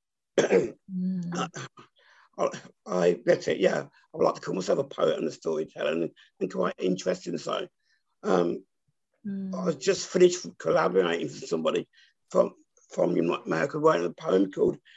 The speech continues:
Speaker 1: "It's the End of the World as We Know It," but we, but we've changed it.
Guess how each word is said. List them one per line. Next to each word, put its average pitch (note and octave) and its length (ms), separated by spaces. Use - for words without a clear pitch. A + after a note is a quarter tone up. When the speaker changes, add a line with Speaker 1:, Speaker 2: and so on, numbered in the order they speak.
Speaker 1:
"It's - 180
the G3+ 120
End - 260
of D#3+ 100
the D#3+ 100
World D#3+ 280
as D3+ 60
We D3 120
Know D#3+ 220
It," - 180
but - 180
we, F3+ 200
but - 80
we've - 180
changed E3+ 360
it. - 160